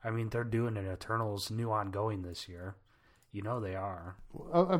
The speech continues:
Speaker 2: I would think they'd wanna cash in, yeah.
Speaker 1: Probably, maybe Jason Aaron even. I mean, he's not doing,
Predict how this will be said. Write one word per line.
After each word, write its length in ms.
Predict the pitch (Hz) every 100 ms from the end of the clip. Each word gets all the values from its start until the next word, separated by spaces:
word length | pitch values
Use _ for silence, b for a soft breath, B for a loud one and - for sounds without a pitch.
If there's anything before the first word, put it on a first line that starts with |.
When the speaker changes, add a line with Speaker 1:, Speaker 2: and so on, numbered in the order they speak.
| 160
Speaker 2:
I 40 | 170
would 140 | 165
think 160 | 190 202
they'd 180 | 127 120
wanna 220 | 120 113
cash 280 | 120 117 131
in, 160 | 131
yeah. 200 | 135 143
Speaker 1:
Probably, 320 | 165 254 254 208
maybe 280 | 156 214 226
Jason 420 | 165 180 185 131
Aaron 300 | 139 214 175
even. 400 | 107 95 92 90
I 80 | 101
mean, 140 | 101
he's 180 | 127 139
not 180 | 185 117
doing, 680 | 113 104 98 92 92 92